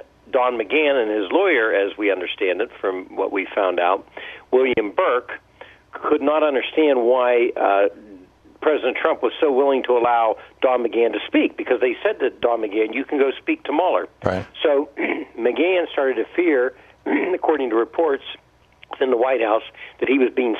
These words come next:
Speaker 1: set up to take the fall. And, of course, one would think that because of the president's lawyers are sitting there talking about you at the B L T steakhouse,
Speaker 2: Right.
Speaker 1: openly at a table, one would think you're gonna take a fall.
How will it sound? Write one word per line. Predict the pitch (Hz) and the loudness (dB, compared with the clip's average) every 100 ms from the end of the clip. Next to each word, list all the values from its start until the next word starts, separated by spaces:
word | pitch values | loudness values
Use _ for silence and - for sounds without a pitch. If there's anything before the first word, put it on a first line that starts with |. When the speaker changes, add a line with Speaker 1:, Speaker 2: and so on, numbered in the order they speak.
| - | 0
Speaker 1:
set | 139 | 0
up | 135 117 - _ - _ - | 2 -2 -8 _ -20 _ -10
to | |
take | - 127 - | -2 -2 -2
the | 107 | -2
fall. | 160 120 90 90 - - - | 2 2 2 0 -6 -8 0
And, | 143 | 2
of | 135 | 2
course, | - 175 127 - - | 2 2 2 -2 -2
one | 120 143 | 0 2
would | 127 - | 2 2
think | 190 180 | 0 2
that | 120 120 | 0 0
because | - 107 | -2 -2
of | 101 | -2
the | |
president's | - 139 104 110 - | 0 0 0 -2 2
lawyers | 190 165 120 104 | 2 4 2 0
are | 98 | -2
sitting | 139 117 | -2 0
there | 110 104 - - - | 2 0 -4 -16 -4
talking | 143 123 123 | -2 0 0
about | 117 107 | 0 0
you | 123 | -2
at | 104 | -2
the | |
B | 113 113 | 0 2
L | 98 | 2
T | - 101 - | -2 -6 -2
steakhouse, | 147 143 95 92 - - | -2 0 0 -2 -6 -2
Speaker 2:
Right. | 113 110 | 2 2
Speaker 1:
openly | 101 107 101 | 0 0 2
at | 90 | 0
a | |
table, | - 117 95 82 - _ _ | 0 0 0 -4 -6 _ _
one | 120 98 | -2 0
would | 101 | -2
think | - 95 - _ - | -2 -6 -8 _ -4
you're | 98 | 0
gonna | 87 | 0
take | - 80 | -2 -6
a | - | -4
fall. | 92 87 | -2 -2